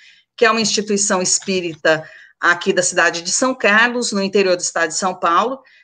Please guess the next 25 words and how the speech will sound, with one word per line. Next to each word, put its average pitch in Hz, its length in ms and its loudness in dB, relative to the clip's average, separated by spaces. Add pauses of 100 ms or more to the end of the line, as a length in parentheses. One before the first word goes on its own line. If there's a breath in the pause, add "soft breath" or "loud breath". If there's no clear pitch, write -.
(140)
e 214 120 2
agora 190 360 4
nós 185 180 0
estamos 170 460 -6
em 190 160 -6
tempos 170 400 -6
de 165 80 -10
isolamento 160 600 0
social, 220 720 2
então 254 360 0
nós 220 220 0
não 180 140 -2
estamos 165 400 -6
indo 185 240 -2
lá, 247 360 2 (160)
mas 269 200 0
estamos 220 400 -2
aqui. - 340 -6 (680 soft breath)
E 233 80 -2
nossa 254 300 2
proposta 254 680 4
é, 160 140 6
como 175 240 -4
os 165 100 -4
apóstolos, 226 840 -2